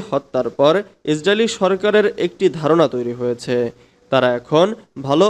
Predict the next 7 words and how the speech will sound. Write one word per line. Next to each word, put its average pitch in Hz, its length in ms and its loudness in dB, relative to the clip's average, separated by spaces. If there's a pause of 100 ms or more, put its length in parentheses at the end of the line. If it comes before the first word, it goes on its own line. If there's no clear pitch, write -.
অবস্থানে 143 560 -2
আছে 123 280 -4 (380)
এবং 135 280 2 (300)
চাইলে 185 320 2 (140)
ইরানের 202 440 2
ধর্মীয় 160 460 2
নেতাকেও 143 500 2